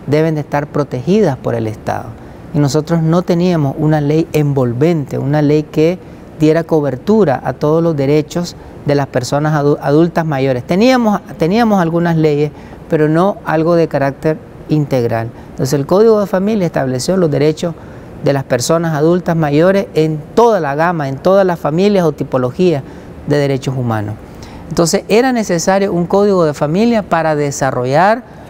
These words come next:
los preceptos, los conceptos y los derechos de familia señalados en la ley superior. Otra razón por la cual necesitábamos un Código de Familia es que las leyes en materia de familia estaban dispersas, ¿no? Entonces,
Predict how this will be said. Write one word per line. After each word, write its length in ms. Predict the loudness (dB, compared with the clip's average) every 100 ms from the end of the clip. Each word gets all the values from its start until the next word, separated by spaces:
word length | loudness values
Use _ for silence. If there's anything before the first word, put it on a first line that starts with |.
| -2
los 160 | -2 0
preceptos, 720 | -4 0 0 0 -2 -2 0
los 160 | 0
conceptos 600 | -2 -4 0 0 0 -2
y 80 | 0
los 180 | 0 0
derechos 420 | 2 2 2 0
de 120 | -2
familia 500 | -2 -2 0 2 0 -2 -12 -18 -12
señalados 640 | -2 -2 0 0 2 2 0
en 80 |
la 100 | -2
ley 160 | 0 0
superior. 540 | 0 0 0 0 -2 -6 -14 -16 -16 -8
Otra 260 | 0 2 4
razón 380 | 2 2 2 2
por 140 | 0
la 100 | 0
cual 220 | 0 0
necesitábamos 640 | 0 -2 -4 0 0 0 -2
un 100 | 0
Código 320 | 2 2 2
de 80 | 2
Familia 480 | 0 -2 0 -2 0
es 140 | -2
que 140 | 0 0
las 220 | 0 2
leyes 540 | 4 4 4 0 -4 -12 -18 -18 -4
en 120 | 0 0
materia 380 | 0 0 2
de 100 | 2
familia 560 | 2 0 0 0 0 -2
estaban 340 | -2 0 0
dispersas, 680 | 0 -2 2 0 0 -10 -14 -18 -18 -20 -20 -20 -18 -18 -18 -18 -18 -8
¿no? 80 | -6 -6 -8 -10
Entonces, 320 | -2 0 -2